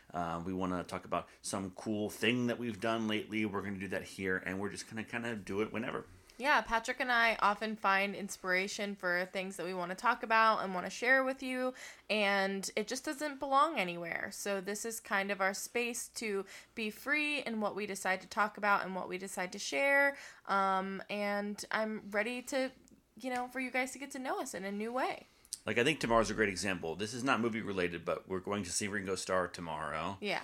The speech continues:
Speaker 1: That's cool. Um, that's something we would like to share with you. But because we do movies and, and T V shows on feature presentation, um,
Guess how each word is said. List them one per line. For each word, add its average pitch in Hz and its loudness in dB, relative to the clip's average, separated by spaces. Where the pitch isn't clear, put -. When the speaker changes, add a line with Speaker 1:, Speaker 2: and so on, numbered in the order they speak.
Speaker 1:
That's 123 4
cool. 101 0
Um, 90 0
that's 104 -2
something 110 0
we 110 0
would 107 0
like 104 0
to 98 -6
share 151 2
with 98 2
you. 82 0
But 92 0
because 113 0
we 113 0
do 107 2
movies 107 0
and, 101 0
and 101 -2
T 110 -4
V 113 -2
shows 92 2
on 98 -2
feature 98 -6
presentation, 104 -2
um, 85 -2